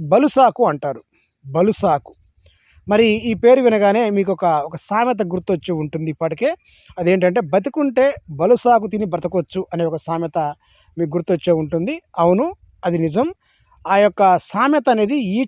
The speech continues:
చెట్టు నుంచే పుట్టింది. అంటే, "బ్రతుకుంటే బలుసాకు తిని బ్రతకొచ్చు." ఏంటి మరి దీని యొక్క అర్థం ఏంటంటే, ఈ ఆకు అనేది తినగలిగిన ఆకు, అంటే తినగలిగిన, సాగు చేయని ఒక ఆకుకూర. తినగలిగిందే సాగు చేయని ఆకుకూర. వర్షాకాలం, శీతాకాలంలో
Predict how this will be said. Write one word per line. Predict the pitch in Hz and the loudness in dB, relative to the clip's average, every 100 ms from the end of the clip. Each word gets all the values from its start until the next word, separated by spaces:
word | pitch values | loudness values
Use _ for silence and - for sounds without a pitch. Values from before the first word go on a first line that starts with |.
| 269 | 0
చెట్టు | 254 247 | 0 0
నుంచే | 220 - 349 - | -4 -4 -8 -8
పుట్టింది. | 165 160 135 - _ | -10 -8 -10 -14 _
అంటే, | 196 262 | -4 -4
"బ్రతుకుంటే | 202 180 214 262 233 254 | -2 -4 -4 -6 0 0
బలుసాకు | 190 185 214 220 208 | 2 -2 0 0 0
తిని | 180 226 | -2 -4
బ్రతకొచ్చు." | 185 156 156 - - _ _ _ - | -6 -6 -10 -12 -20 _ _ _ 0
ఏంటి | 214 233 214 214 214 _ _ _ _ 208 | 0 2 0 -2 -6 _ _ _ _ 0
మరి | 190 | 2
దీని | 175 185 | 4 2
యొక్క | 160 | 2
అర్థం | 165 156 196 | -2 2 2
ఏంటంటే, | 175 156 147 277 349 _ _ _ _ _ _ _ _ 220 | 2 0 -2 -2 -4 _ _ _ _ _ _ _ _ 2
ఈ | 226 | 6
ఆకు | 226 262 302 277 | 6 6 4 4
అనేది | 226 208 254 208 | 4 2 2 0
తినగలిగిన | 220 - 254 294 285 269 | -2 0 2 4 4 4
ఆకు, | 269 160 143 - - | 2 0 -4 -16 -10
అంటే | 196 247 | -4 -2
తినగలిగిన, | 214 220 240 240 | -2 0 2 2
సాగు | 233 - 202 220 | 0 2 2 2
చేయని | 196 226 | 2 0
ఒక | 233 165 | 0 0
ఆకుకూర. | 160 170 - 160 139 - - - - - - | 0 -2 -4 -4 -4 -8 -12 -12 -14 -18 -8
తినగలిగిందే | - 185 220 214 214 208 302 381 - _ | 0 2 2 2 2 4 2 0 -18 _
సాగు | - 190 190 190 | -2 2 4 2
చేయని | 202 190 | 2 2
ఆకుకూర. | 175 147 165 | 0 0 -2
వర్షాకాలం, | 160 165 170 220 208 185 175 170 | 0 -2 0 0 2 2 2 0
శీతాకాలంలో | - 175 190 165 165 160 190 | -4 -2 -2 0 -2 0 0